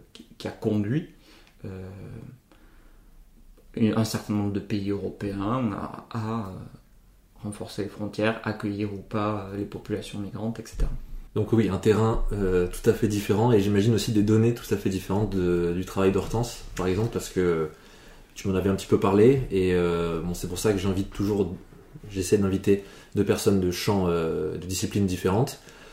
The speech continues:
Speaker 2: euh, parce que j'imagine que ton travail, euh, même s'il part d'une problématisation aussi dense, s'intéresse pas du tout aux mêmes données. Est-ce que tu peux nous résumer déjà ton sujet, euh, avant qu'on,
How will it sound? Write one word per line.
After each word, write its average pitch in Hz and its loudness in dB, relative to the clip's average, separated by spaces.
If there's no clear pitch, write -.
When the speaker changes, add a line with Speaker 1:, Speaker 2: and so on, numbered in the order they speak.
Speaker 2:
euh, 85 0
parce - -10
que 98 0
j'imagine 98 0
que - -6
ton - -8
travail, 95 0
euh, 80 -2
même 98 2
s'il 101 -2
part 101 0
d'une 95 0
problématisation 95 0
aussi - -8
dense, 107 0
s'intéresse 92 -4
pas 95 0
du 95 -2
tout 98 -2
aux 101 2
mêmes 95 2
données. 98 6
Est-ce 123 -2
que 110 0
tu - -8
peux 104 0
nous 98 2
résumer 95 4
déjà 95 4
ton 92 -4
sujet, 98 6
euh, 85 0
avant 90 -6
qu'on, 87 -6